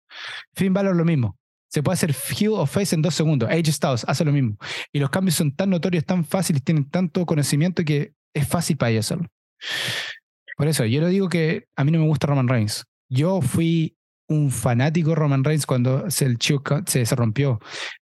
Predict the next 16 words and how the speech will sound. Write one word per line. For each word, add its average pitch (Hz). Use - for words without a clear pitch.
Yo 160
decía 127
a -
los 151
chiquillos, 147
"Lo-, 143
no, 143
Roman 131
Reigns 135
debe 135
ser 135
campeón, 131
Roman 131
Reigns 143
va 139
arriba". 135